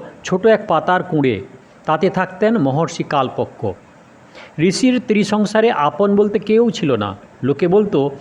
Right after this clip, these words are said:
মহর্ষির মা ছিলেন এক হস্তিনী। যোজনের পর যোজন ধরে বিস্তৃত বিরাট বন, তাতে হিংস্র জন্তু একটিও ছিল না। আর ছিল না পালকপ্প ছাড়া একটিও মানুষ।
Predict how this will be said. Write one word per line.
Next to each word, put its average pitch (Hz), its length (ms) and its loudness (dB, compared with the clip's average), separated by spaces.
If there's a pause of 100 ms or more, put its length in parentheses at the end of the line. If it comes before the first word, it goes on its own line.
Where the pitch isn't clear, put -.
(160)
মহর্ষির 151 460 0
মা 151 200 2
ছিলেন 202 360 2 (280)
এক 147 220 0 (120)
হস্তিনী। 135 500 -2 (1300)
যোজনের 240 460 4
পর 233 200 2
যোজন 202 320 2
ধরে 226 160 2
বিস্তৃত 202 440 0
বিরাট 196 400 2
বন, 196 320 2 (280)
তাতে 196 440 4 (180)
হিংস্র 190 360 2
জন্তু 185 480 2
একটিও 165 460 0
ছিল 139 260 0
না। 110 220 -2 (260)
আর 156 240 2
ছিল 202 220 2
না 143 460 -2 (640)
পালকপ্প 190 760 0
ছাড়া 151 460 -2
একটিও 175 420 -2
মানুষ। 120 560 -4